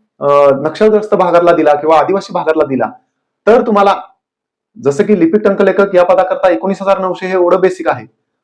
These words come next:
परंतु तुम्ही तिथं त्या नक्षलग्रस्त भागात किंवा आदिवासी भागात जॉईन झाला तर तुम्हाला टॅक्स असिस्टंट झाल्याची फील होईल, कारण तितका पगार मिळतो. आणि तो कशा पद्धतीने मिळतो,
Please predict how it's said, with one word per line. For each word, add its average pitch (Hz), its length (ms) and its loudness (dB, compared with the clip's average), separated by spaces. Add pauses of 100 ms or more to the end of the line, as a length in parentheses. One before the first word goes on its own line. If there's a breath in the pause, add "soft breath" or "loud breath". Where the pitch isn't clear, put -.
(140)
परंतु 202 260 0
तुम्ही 220 300 2 (100)
तिथं 190 400 2 (360)
त्या 185 140 2
नक्षलग्रस्त 185 520 0
भागात 165 300 2 (160)
किंवा 160 180 2
आदिवासी 180 340 -2
भागात 170 280 -4 (120)
जॉईन 165 180 2
झाला 151 220 0 (420 soft breath)
तर 202 160 2
तुम्हाला 202 380 0 (340)
टॅक्स 190 220 -2
असिस्टंट 226 340 0
झाल्याची 196 320 0
फील 190 180 -2
होईल, 131 240 -2 (300)
कारण 220 280 -2
तितका - 600 -6
पगार 214 400 -2 (200)
मिळतो. 160 300 -2 (260)
आणि 202 100 -8
तो 254 100 0
कशा 208 260 -2
पद्धतीने 185 400 -2
मिळतो, 170 300 -4